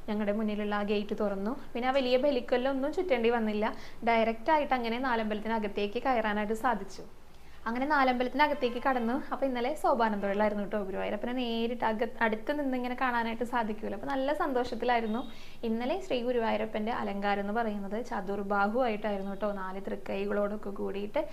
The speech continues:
ശംഖുചക്ര ഗദാപത്മത്തോട് കൂടിയിട്ട് പുഞ്ചിരിച്ചുകൊണ്ട് നമ്മുടെയൊക്കെ സംരക്ഷകനായി, നമ്മുടെയൊക്കെ രക്ഷയ്ക്കായിട്ട് അവതരിച്ച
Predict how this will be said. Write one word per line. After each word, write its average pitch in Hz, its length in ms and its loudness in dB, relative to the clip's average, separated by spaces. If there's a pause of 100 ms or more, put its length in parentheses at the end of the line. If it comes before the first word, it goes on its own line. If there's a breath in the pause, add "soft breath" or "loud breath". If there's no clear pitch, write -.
(300 loud breath)
ശംഖുചക്ര 208 640 -2
ഗദാപത്മത്തോട് 202 880 -2
കൂടിയിട്ട് 208 420 -2
പുഞ്ചിരിച്ചുകൊണ്ട് 233 880 -2 (240)
നമ്മുടെയൊക്കെ 247 460 0
സംരക്ഷകനായി, 226 840 0 (360 loud breath)
നമ്മുടെയൊക്കെ 220 440 -2
രക്ഷയ്ക്കായിട്ട് 220 840 0 (140)
അവതരിച്ച 202 480 -2